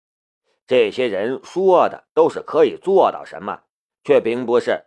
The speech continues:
能做到什么，这其中打了多少折扣，可想而知。而就算是这些无人机厂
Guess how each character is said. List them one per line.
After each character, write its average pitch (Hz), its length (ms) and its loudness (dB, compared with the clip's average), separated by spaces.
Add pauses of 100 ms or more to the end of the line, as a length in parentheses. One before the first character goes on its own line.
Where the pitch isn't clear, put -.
能 135 360 -6
做 160 240 2
到 76 160 -10
什 73 180 -18
么， 98 240 -6 (600)
这 123 180 0
其 139 240 -8
中 127 420 -2
打 85 200 -4
了 73 120 -16
多 165 220 2
少 78 200 -10
折 170 340 2
扣， - 240 -8 (240)
可 160 280 2
想 - 280 -12
而 143 180 0
知。 160 340 -2 (1300)
而 214 220 6
就 214 220 4
算 170 220 4
是 151 260 4
这 143 160 2
些 151 140 0
无 156 260 0
人 156 180 2
机 156 160 -4
厂 - 280 -12